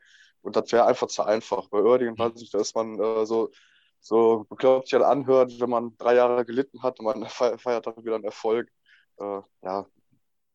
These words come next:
Speaker 1: also es ist trotzdem genau die gleiche Leidenschaft und die gleiche Freude, Emotion.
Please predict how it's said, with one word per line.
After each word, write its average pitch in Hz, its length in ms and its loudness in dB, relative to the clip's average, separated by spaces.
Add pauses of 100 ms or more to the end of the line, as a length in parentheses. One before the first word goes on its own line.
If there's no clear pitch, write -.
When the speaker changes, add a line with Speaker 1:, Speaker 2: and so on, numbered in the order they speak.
(240)
Speaker 1:
also 101 200 -4
es 104 60 -12
ist - 80 -20
trotzdem 107 360 -6
genau 107 160 -2
die 110 100 -4
gleiche 107 380 -4
Leidenschaft 101 540 -2
und 98 80 -14
die 101 80 -12
gleiche 101 520 -2
Freude, 117 460 4
Emotion. 117 680 -4